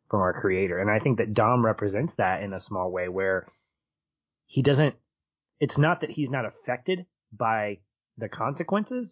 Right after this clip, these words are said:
because he has no problem telling Vince that he screwed up,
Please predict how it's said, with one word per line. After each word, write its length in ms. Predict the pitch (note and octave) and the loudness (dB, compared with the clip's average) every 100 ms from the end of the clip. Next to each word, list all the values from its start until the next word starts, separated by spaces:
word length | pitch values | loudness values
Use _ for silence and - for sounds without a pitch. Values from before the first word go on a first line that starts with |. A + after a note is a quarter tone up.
| _ | _
because 260 | B2 C#3+ C3 | -2 0 2
he 80 | G3+ | 0
has 120 | E3 | 2
no 120 | F3 | 0
problem 500 | C3+ F#3 C#3+ G#2 F#2 _ _ _ _ - - | 2 2 2 -4 -8 _ _ _ _ -12 -4
telling 300 | D#3+ C3 G#2 | -2 -2 -2
Vince 260 | B2+ A#2+ | -2 -2
that 100 | - | -6
he 180 | - F3 | -4 -2
screwed 340 | D#3+ - B2 A#2+ | -2 -2 0 2
up, 320 | D3 - | 0 -2